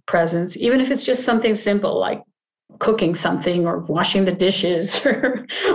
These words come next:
wandering around the house, you know, swiffering the floor. <laughs> Um, <laughs> just this, this animal doing this thing, you know. And then at the same time, a coexisting awareness sweeps in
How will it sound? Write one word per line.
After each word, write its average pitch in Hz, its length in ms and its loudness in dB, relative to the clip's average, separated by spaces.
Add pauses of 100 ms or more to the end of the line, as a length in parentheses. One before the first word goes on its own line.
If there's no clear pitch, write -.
(140)
wandering 202 560 2
around 196 360 2
the 202 80 0
house, 196 380 0
you 208 80 0
know, 190 120 2
swiffering 220 560 0
the 214 80 0
floor. - 560 -2
<laughs> - 340 -4 (300)
Um, 214 400 0 (260)
<laughs> 403 1120 -2
just 202 260 -4
this, 208 220 -4 (600)
this 208 360 0
animal 208 460 0
doing 220 280 4
this 202 180 0
thing, 180 400 -2
you 180 80 -2
know. 185 240 -2 (1000)
And 262 240 4
then 269 540 2 (260)
at 220 140 -4
the 233 60 -2
same 262 380 0
time, 220 520 0
a 226 40 -2
coexisting 220 840 0
awareness 202 540 0
sweeps 196 320 -2
in 190 440 0